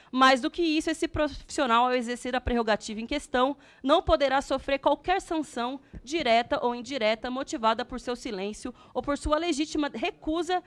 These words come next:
em responder às indagações que lhe sejam eventualmente dirigidas com o objetivo de romper o sigilo de fonte. Pra concluir, presidente, qualquer tentativa de violar o sigilo da fonte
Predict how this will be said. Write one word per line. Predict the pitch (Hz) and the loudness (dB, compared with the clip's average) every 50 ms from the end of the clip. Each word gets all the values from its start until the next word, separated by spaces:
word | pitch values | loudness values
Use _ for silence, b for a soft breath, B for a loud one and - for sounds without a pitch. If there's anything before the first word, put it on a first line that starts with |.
| b b b | b b b
em | - 294 | -6 -2
responder | 277 330 339 - - 349 330 302 262 269 277 | -2 -2 -2 -4 -4 -4 -2 0 0 -2 -2
às | 285 269 | -2 -4
indagações | 277 254 262 247 254 247 240 - 254 247 254 - | -4 -4 -2 -2 -2 -2 -2 -4 -6 -8 -8 -8
que | - 262 | -10 -10
lhe | 247 254 | -10 -8
sejam | - - 240 247 247 254 | -6 -6 -6 -4 -2 -4
eventualmente | 233 269 - - 247 247 254 240 - | -4 -4 -4 -4 -4 -4 -4 -6 -8
dirigidas | - 247 294 320 277 214 208 214 226 208 254 254 - b b b b b _ | -8 -6 -6 -4 -6 -4 -6 -6 -4 -2 -2 -4 -4 b b b b b _
com | - 285 311 | 2 2 4
o | 359 | 2
objetivo | 349 320 - 311 285 - - - 285 254 294 | 2 0 -2 -4 -4 -4 -6 -8 -6 -6 -6
de | 294 269 | -4 -4
romper | 269 330 349 330 _ - 277 277 294 294 | -2 -4 -4 -4 _ 0 2 2 2 2
o | 302 | 0
sigilo | 294 - 277 240 226 262 262 262 | -4 -8 -8 -6 -6 -6 -8 -8
de | 220 262 - | -8 -10 -8
fonte. | - - 202 185 175 165 - - B B B B - | -4 -4 -2 -2 -4 -6 -10 -16 B B B B -2
Pra | - 269 285 | 0 0 0
concluir, | 277 - 302 277 - 254 247 269 294 285 | 0 -2 -4 -4 -4 -4 -4 -2 -2 -2
presidente, | - 247 214 202 196 190 175 196 185 170 165 165 - b b b b b | -2 -4 -4 -4 -4 -6 -6 -4 -4 -4 -6 -8 -12 b b b b b
qualquer | - 294 302 294 - - 339 349 427 | 2 2 2 2 0 0 0 0 0
tentativa | - 381 349 349 359 277 262 - - - 277 294 320 269 254 240 | 0 -2 -2 0 -2 -2 -2 -4 -8 -6 -4 -2 -2 -2 -2 -4
de | 220 226 240 | -4 -4 -6
violar | 214 233 302 330 339 294 254 247 269 | -4 -2 0 2 4 4 4 4 4
o | 302 302 | 2 2
sigilo | - - 247 226 220 277 277 269 | 0 -4 -8 -6 -6 -6 -4 -2
da | 220 214 208 | -2 -2 -2
fonte | - - 233 254 277 269 240 - - b | -2 0 0 0 0 0 -4 -8 -12 b